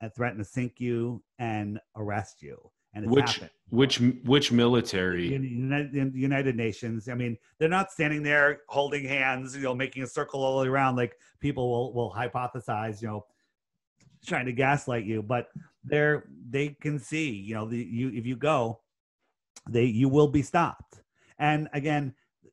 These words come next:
Speaker 1: so it takes a lot of resources. You need millions of dollars. And if you wanna, um,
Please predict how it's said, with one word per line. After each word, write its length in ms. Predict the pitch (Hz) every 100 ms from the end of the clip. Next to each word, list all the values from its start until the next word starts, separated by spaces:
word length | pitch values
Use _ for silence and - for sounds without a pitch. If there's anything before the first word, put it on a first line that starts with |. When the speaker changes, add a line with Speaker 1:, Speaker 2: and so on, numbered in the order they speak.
| _
Speaker 1:
so 120 | 156
it 60 | -
takes 200 | 180 175
a 60 |
lot 200 | 160 165
of 100 | 143
resources. 600 | 147 156 143 98 95 85
You 80 | 127
need 200 | 147 135
millions 360 | 139 160 165 131
of 80 | 117
dollars. 380 | 151 135 110
And 100 | 123
if 120 | 127 120
you 100 | 135
wanna, 340 | 185 220 190 - _ _ _
um, 380 | 139 135 123 117